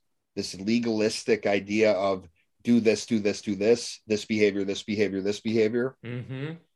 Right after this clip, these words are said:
Speaker 1: It leads to people not hearing from God at all.
Speaker 2: Wow.
Speaker 1: So we do, this is, like, the,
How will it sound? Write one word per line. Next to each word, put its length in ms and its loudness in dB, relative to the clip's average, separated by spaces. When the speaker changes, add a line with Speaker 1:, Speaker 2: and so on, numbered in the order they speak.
Speaker 1:
It 240 0
leads 320 0
to 80 -6
people 280 0
not 240 0
hearing 240 -2
from 180 -14
God 220 -2
at 100 -12
all. 260 -4
Speaker 2:
Wow. 480 -6
Speaker 1:
So 140 -2
we 100 4
do, 260 4
this 220 0
is, 160 -4
like, 240 0
the, 360 -2